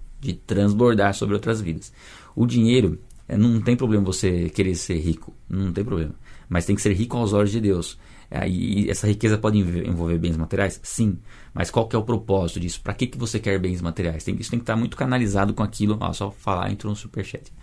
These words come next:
Você tem, tem que tá canalizado muito com aquilo que vai honrar e glorificar a Deus, né? Os seus recursos, eles têm que ser bem utilizados. Isso também é honrar a Deus, né, com os nossos bens, né? Ó,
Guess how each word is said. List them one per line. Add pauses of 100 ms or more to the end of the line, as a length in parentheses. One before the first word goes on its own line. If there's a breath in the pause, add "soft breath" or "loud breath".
(580 loud breath)
Você
tem,
tem
que
tá
canalizado
muito
com
aquilo
que
vai
honrar
e
glorificar
a
Deus,
né? (120)
Os
seus
recursos, (500 loud breath)
eles
têm
que
ser
bem
utilizados.
Isso
também
é
honrar
a
Deus, (240 soft breath)
né,
com (140)
os
nossos
bens, (260 soft breath)
né?
Ó,